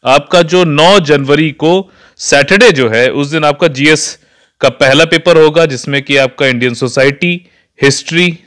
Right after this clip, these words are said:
ज्योग्राफी, ये सब आते हैं, ठीक।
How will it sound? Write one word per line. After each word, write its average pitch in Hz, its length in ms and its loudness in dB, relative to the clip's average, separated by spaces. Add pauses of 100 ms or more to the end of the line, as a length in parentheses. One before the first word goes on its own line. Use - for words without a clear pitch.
ज्योग्राफी, 143 960 -2
ये 131 160 0
सब 127 220 0
आते 107 220 -4
हैं, 101 320 -10 (300)
ठीक। 180 280 -2